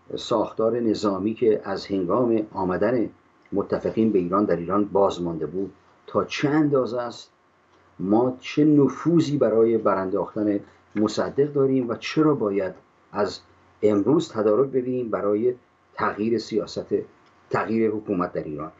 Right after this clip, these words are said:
این گزارش آقای دالس و آیزنهاور در اسفند هزار و سیصد و سی و یک است. کودتای هزار و سیصد و سی و دو، بیست و هشت مرداد سی و دو،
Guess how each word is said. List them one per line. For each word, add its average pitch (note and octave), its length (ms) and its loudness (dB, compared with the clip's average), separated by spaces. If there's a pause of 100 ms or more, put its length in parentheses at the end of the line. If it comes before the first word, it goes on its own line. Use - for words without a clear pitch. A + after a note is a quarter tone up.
(160)
این F#3+ 200 0 (260)
گزارش B2+ 580 2
آقای G2 380 0
دالس G2+ 520 -2
و - 20 -8
آیزنهاور F2+ 680 0 (640)
در B2+ 320 0 (920)
اسفند C#3+ 760 0
هزار C3 460 0
و C3 40 0
سیصد C3 360 -6
و C#3+ 40 -4
سی B2+ 200 -10
و A2 40 -2
یک C3 200 2
است. - 320 -8 (640)
کودتای C#3+ 680 4
هزار A2 360 2
و G2+ 180 6 (580)
سیصد A2 460 -2
و G#2 40 8
سی - 280 0
و G2+ 40 6
دو، A#2 280 6
بیست - 320 -6
و F#2+ 40 -4
هشت G#2+ 240 -4
مرداد F#2+ 440 0
سی F2 260 -6
و E2 40 -2
دو، C#3+ 260 2